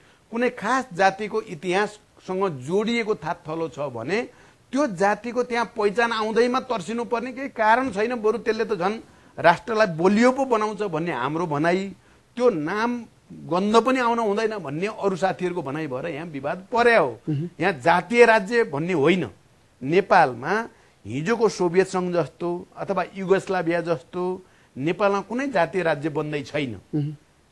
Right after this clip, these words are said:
Speaker 1: नेपालमा बहुजातीय राज्य नै बन्ने हो, बहुभाषिक, बहुसांस्कृतिक राज्य नै बन्ने हो, किनकि कुनै एउटा जातिको कुनै पनि क्षेत्रमा चाहिँ absolute majority छैन। त्यसो भएपछि चाहिँ त्यो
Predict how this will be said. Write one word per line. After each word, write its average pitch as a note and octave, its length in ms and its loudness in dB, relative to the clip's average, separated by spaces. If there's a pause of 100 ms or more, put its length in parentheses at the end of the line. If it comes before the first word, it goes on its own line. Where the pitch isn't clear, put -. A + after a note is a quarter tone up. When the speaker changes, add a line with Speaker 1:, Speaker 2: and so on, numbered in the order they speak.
(160)
Speaker 1:
नेपालमा F#3+ 420 4
बहुजातीय F3 680 4
राज्य G3+ 300 4
नै A3+ 120 -4
बन्ने A3 320 -8
हो, G#3 200 -8 (520)
बहुभाषिक, F3 680 2
बहुसांस्कृतिक F#3+ 760 -2
राज्य F#3 260 -4
नै G#3 120 -6
बन्ने A#3 320 -4
हो, C3+ 180 -4 (380)
किनकि G#3 240 0
कुनै A3 240 -6
एउटा G#3 220 2
जातिको F#3+ 420 0
कुनै B3 240 -2
पनि C4 180 -2
क्षेत्रमा G3+ 460 -4
चाहिँ G3+ 260 -6
absolute G#3 400 -6
majority E3 420 -4
छैन। G3+ 280 -6 (640)
त्यसो G3 200 0
भएपछि F#3 420 -2
चाहिँ F#3+ 180 -4
त्यो F#3 160 -4